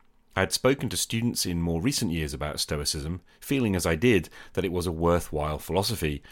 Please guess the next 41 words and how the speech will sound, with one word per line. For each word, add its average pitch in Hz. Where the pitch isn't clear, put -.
but 104
I 131
had 165
not 160
read 107
anything 98
in 80
many 76
decades. 73
In 82
March 110
two 113
thousand 78
and 78
twenty, 95
that 98
all 67
changed. 78
If 123
only 214
I'd 147
stuck -
with 117
my 78
early 87
practice 71
of -
Stoicism, 69
it 101
might 147
have 160
helped 92
me 85
to 87
avoid 82
my 82
recent 80
troubles 69
of 73
mind, 76
but 98